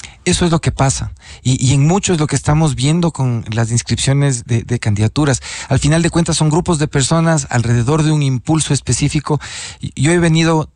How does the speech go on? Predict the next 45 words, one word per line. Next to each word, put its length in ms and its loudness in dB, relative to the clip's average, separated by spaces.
consistentemente 800 0
intentando 500 0
hacer 140 0
un 80 4
ejercicio 380 0
un 60 0
poco 220 -2
diferente, 500 0
tratar 240 0
de 80 0
que 80 0
los 80 0
partidos 480 0
dejen 320 2
de 80 2
lado 420 2
lo 140 0
coyuntural 760 0
y 200 -2
se 160 0
concentren 640 2
en 100 0
trabajar 360 0
alrededor 580 0
de 100 0
metas 320 0
objetivas. 580 -2
Eh, 160 2
de 80 2
una 180 4
u 60 2
otra 200 0
manera, 400 2
el, 220 0
el 180 0
caso 480 2
en 140 -4
el 60 -8
que 380 0
estoy 280 0
involucrado 680 2
funciona 760 0
de 100 -2
esa 180 -2
manera. 420 2